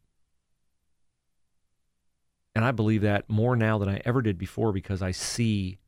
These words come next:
God bringing something great from my friend's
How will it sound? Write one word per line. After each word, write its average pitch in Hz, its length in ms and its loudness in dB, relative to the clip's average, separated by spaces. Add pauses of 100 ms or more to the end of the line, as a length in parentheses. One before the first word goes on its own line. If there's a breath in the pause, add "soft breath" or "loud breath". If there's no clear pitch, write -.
God 95 340 -4
bringing 101 380 -2
something 92 440 -10
great 92 420 -8 (1400)
from 101 260 -2
my 92 180 0
friend's 95 460 -6